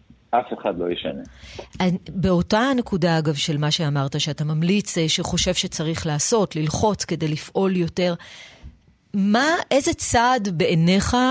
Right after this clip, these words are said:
Speaker 2: צריך לעשות שהוא לא היום בארגז הכלים של מערכת הביטחון?
Speaker 1: לא, הוא כן בארגז הכלים. קוראים לו סיכולים ממוקדים, תמר. אני ממליץ על זה כבר הרבה שנים.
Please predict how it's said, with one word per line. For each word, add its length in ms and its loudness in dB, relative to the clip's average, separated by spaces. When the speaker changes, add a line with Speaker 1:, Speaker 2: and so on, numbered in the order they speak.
Speaker 2:
צריך 440 0
לעשות 520 2
שהוא 680 0
לא 440 6
היום 300 2
בארגז 400 2
הכלים 400 0
של 120 0
מערכת 380 0
הביטחון? 440 -8
Speaker 1:
לא, 200 2
הוא 200 2
כן 180 2
בארגז 360 2
הכלים. 340 -2
קוראים 280 -2
לו 160 2
סיכולים 400 0
ממוקדים, 640 -4
תמר. 320 0
אני 180 0
ממליץ 380 0
על 100 2
זה 120 0
כבר 240 0
הרבה 320 2
שנים. 440 -2